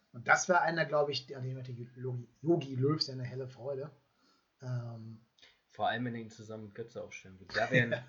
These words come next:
Speaker 2: ein
Speaker 1: <laughs>
Speaker 2: Thema, The-, Thema Gegenspieler sind verwirrt.
Speaker 1: Ja, das ist richtig. Wobei Götze kann's erkennen. Götze erkennt's daran, dass er die, egal. <laughs>
Speaker 2: <laughs>
Speaker 1: Ich wollte sagen, an seiner Freundin erkennen, aber <laughs> wir wollen ja hier nicht in den Boulevard abdriften.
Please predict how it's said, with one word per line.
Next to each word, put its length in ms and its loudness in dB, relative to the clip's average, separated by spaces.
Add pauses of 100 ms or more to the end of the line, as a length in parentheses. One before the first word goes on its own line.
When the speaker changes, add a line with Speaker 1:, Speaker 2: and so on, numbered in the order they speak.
(180)
Speaker 2:
ein 100 -18
Speaker 1:
<laughs> 0 -
Speaker 2:
Thema, 460 4
The-, 420 4 (240)
Thema 280 8
Gegenspieler 420 4
sind 140 -6
verwirrt. 480 -2
Speaker 1:
Ja, 340 4
das 180 0
ist 60 -12
richtig. 340 -8 (600)
Wobei 180 -6
Götze 260 -4
kann's 240 -6
erkennen. 420 -12
Götze 220 -12
erkennt's 300 -12
daran, 220 -14
dass 140 -14
er 80 -14
die, 220 -14 (220)
egal. 220 -20 (360)
<laughs> 120 -6 (140)
Speaker 2:
<laughs> 640 -4
Speaker 1:
Ich 80 2
wollte 180 8
sagen, 160 10
an 80 4
seiner 180 6
Freundin 420 4
erkennen, 440 -2
aber 280 0 (380)
<laughs> 380 -16
wir 120 0
wollen 160 12
ja 60 10
hier 100 4
nicht 120 0
in 60 -2
den 100 -2
Boulevard 420 2
abdriften. 540 -18